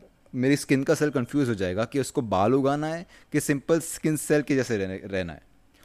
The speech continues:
और इसका एक एग्जांपल हमको दिखता भी है हमारे एजिंग वाले फैक्टर में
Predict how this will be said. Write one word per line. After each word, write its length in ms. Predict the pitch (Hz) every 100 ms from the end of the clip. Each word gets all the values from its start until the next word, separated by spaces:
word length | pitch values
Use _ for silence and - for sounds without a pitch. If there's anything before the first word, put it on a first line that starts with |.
| -
और 120 | 143
इसका 200 | 143 -
एक 100 | 160
एग्जांपल 440 | 151 120 123 147 160 - - - _ 113
हमको 220 | 117 135
दिखता 300 | 113 - 139
भी 160 | 131
है 100 | 107
हमारे 480 | 117 110 107 104 95 - 127
एजिंग 280 | 117 123
वाले 140 | 117 110
फैक्टर 320 | 98 92 131
में 220 | 110 92